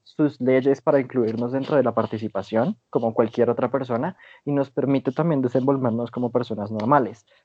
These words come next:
Mi respuesta también va hacia el no en cuanto a la cultura y al contexto que vivimos, miembros de la comunidad al día a día, más que todo,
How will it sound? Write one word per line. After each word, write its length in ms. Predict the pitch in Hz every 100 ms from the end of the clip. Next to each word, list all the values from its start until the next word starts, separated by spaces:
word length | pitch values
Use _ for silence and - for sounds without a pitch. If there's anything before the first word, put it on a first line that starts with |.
| _ _ _ _ -
Mi 600 | 165 190 214 208 214 135 - _ _ _ _ _ _ _ _ -
respuesta 440 | 170 160 165 156
también 300 | 180 185 165
va 60 | 135
hacia 160 | 127
el 100 | 143
no 300 | 151 175 226 -
en 140 | 151
cuanto 340 | - 135 123 123
a 60 |
la 140 | 120 113
cultura 440 | 113 - 165 214
y 100 | -
al 100 | 120
contexto 520 | 120 113 110 110 -
que 100 | 120
vivimos, 500 | 135 131 110 101 107 _ _ _ _ _ _ _ _ _ _ -
miembros 480 | 156 180 175 170
de 80 | 165
la 80 | 170
comunidad 500 | - 151 143 131 117
al 120 | 120
día 180 | 123 120
a 40 |
día, 220 | 117 104 - _ _ _ _ _ _ _ _
más 180 | 123 117
que 140 | 117
todo, 300 | - 110 101